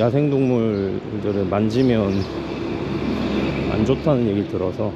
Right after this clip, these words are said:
그러니까 제가 안 좋은 게 아니고 쟤네들이. 제 손도 따뜻-, 너무 뜨겁고. 그 쟤는 아파 보이네요.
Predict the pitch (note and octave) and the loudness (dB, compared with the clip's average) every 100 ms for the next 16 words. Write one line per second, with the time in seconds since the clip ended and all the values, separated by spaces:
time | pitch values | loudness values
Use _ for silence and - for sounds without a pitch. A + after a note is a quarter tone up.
0 | - - - - G2+ - B2+ B2+ A2 B2+ | -6 -10 -8 -2 -2 2 2 2 2 2
1 | A#2 G#2 G2+ B2 A#2+ G2 F2 E2+ - G2+ | 2 0 -2 0 2 2 -2 -4 -2 -2
2 | G#2+ F3 D#3+ E3+ E3+ E3+ A2+ A2+ A#2 D3+ | 2 2 2 2 0 2 0 0 -2 -2
3 | C#3+ - G#2 G2+ F#2+ - - - - - | -2 0 2 2 0 -12 -16 -16 -14 -14
4 | - - - - - - - - - A#2+ | -14 -14 -12 -12 -12 -14 -14 -14 -4 -2
5 | - A#2+ G2+ - F#3+ E3 B2+ A2 F#2 G2 | 2 2 2 2 2 2 2 2 0 -2
6 | A2+ | -4